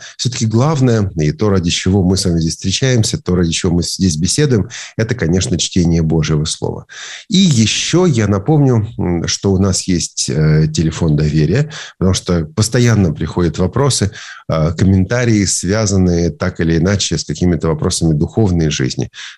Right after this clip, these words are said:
да и просто с вопросами повседневной жизни. И на многие из этих, э, комментариев мы не можем отвечать,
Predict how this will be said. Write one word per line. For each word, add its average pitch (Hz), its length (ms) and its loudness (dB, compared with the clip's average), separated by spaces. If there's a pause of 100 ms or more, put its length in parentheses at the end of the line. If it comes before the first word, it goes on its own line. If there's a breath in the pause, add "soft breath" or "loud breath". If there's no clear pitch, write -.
да 107 100 2
и 139 160 6
просто 123 380 -2
с - 80 -4
вопросами 101 400 0
повседневной 87 640 0
жизни. - 400 -8 (320 loud breath)
И 180 200 2
на 87 220 0
многие 107 300 2
из 76 120 0
этих, 76 340 -6
э, 80 120 0
комментариев 101 540 0
мы 104 100 2
не 98 100 4
можем 85 340 2
отвечать, 151 520 -2